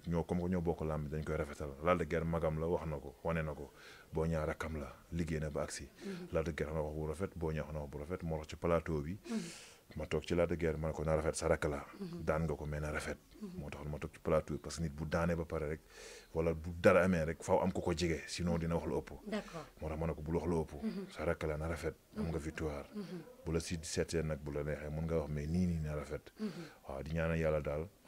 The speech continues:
Speaker 1: vit-, Lac de Guiers, victoire bi jikko. Lac de Guiers, man du ma wax ci moom, parce que daf ma jox boppam. Jox
Speaker 2: Ndeysaan.
Speaker 1: boppam mooy, daf ma woo ci combat bi, wóolu ma, yaatal ma. Xam nga, moo tax jour boobu noonu, au passage, di nuyu
Speaker 2: Dina
Speaker 1: Sa
Speaker 2: jàppale
Speaker 1: Thiès.
Speaker 2: ko. Mhm.
Speaker 1: Suma rak,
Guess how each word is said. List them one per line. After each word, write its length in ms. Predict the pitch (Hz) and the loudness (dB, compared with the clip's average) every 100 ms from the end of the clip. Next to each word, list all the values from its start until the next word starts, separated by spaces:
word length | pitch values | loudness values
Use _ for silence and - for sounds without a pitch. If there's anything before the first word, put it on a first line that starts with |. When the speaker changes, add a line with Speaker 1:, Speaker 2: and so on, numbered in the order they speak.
| - - - - 71 73 | -20 -20 -20 -14 -10 -4
Speaker 1:
vit-, 160 | 82 - | -4 2
Lac 160 | 82 | 4
de 60 | 78 | 4
Guiers, 160 | 78 73 | 2 0
victoire 300 | 78 82 76 | 0 0 0
bi 80 | 71 | -2
jikko. 380 | 78 - 73 69 85 | -6 -4 -6 -6 -2
Lac 100 | 85 | 0
de 60 | 82 | 2
Guiers, 320 | 90 101 101 | 6 6 6
man 320 | 87 87 101 | 4 4 4
du 80 | 92 | 4
ma 80 | 85 | 2
wax 140 | - | 0
ci 80 | - | -2
moom, 200 | 78 73 | -2 0
parce 140 | 80 | -2
que 80 | 82 | -2
daf 180 | 80 82 | -2 2
ma 180 | 92 90 82 | 2 2 2
jox 140 | 82 | 0
boppam. 240 | 80 82 78 | 0 0 -4
Jox 140 | - | -4
Speaker 2:
Ndeysaan. 180 | - 85 | -4 2
Speaker 1:
boppam 240 | 87 87 87 | 4 4 4
mooy, 240 | 82 87 104 - - - - | 4 2 0 -4 -18 -18 -12
daf 140 | 82 - | -10 -2
ma 80 | 85 | 2
woo 180 | 87 90 | 4 4
ci 140 | - | 2
combat 380 | - 90 87 82 | 2 6 6 6
bi, 160 | 92 101 - - | 4 -6 -12 -4
wóolu 360 | 80 92 92 | 4 6 6
ma, 140 | 87 85 | 6 4
yaatal 380 | 82 92 98 85 | 6 4 4 2
ma. 200 | 90 117 - - - - - | 2 0 -4 -20 -20 -20 -10
Xam 200 | - 98 | -2 2
nga, 100 | 85 - 85 | 2 -2 -2
moo 80 | |
tax 120 | 82 80 | 0 0
jour 160 | 85 85 | 0 4
boobu 220 | 85 82 | 4 4
noonu, 160 | 82 76 | 2 0
au 100 | 82 | 2
passage, 300 | 82 80 76 | 2 2 2
di 80 | 78 | 2
nuyu 120 | 82 | 2
Speaker 2:
Dina 60 | |
Speaker 1:
Sa 80 | 87 80 | 6 4
Speaker 2:
jàppale 220 | 92 101 | 8 6
Speaker 1:
Thiès. 260 | - 165 - - | 6 0 -4 -4
Speaker 2:
ko. 60 | |
Mhm. 240 | 208 175 170 | -2 -2 -4
Speaker 1:
Suma 240 | 82 80 | 0 4
rak, 200 | 85 - | 4 2